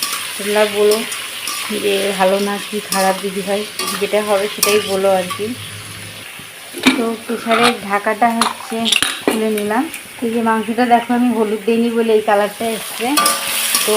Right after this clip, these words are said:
মাংসের যে, মানে, জলটা দিয়েছিলাম আধা গ্লাস, ওটা কিন্তু ওরকমই আছে, ওটা সমেতই এর মধ্যে ঢেলে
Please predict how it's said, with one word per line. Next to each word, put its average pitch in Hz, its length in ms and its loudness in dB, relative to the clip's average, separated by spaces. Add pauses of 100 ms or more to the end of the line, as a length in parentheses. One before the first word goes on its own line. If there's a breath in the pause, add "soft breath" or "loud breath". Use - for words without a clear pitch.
(100)
মাংসের 214 440 2 (540)
যে, 233 140 8 (380)
মানে, 208 220 2 (280)
জলটা 214 520 6 (100)
দিয়েছিলাম 226 580 2 (120)
আধা 208 240 0
গ্লাস, 202 200 2 (100)
ওটা 208 200 0
কিন্তু 220 240 0
ওরকমই 226 400 0 (120)
আছে, 214 220 -4 (680)
ওটা 226 160 2 (120)
সমেতই 214 440 0
এর 226 160 4
মধ্যে 214 220 2 (100)
ঢেলে 208 240 2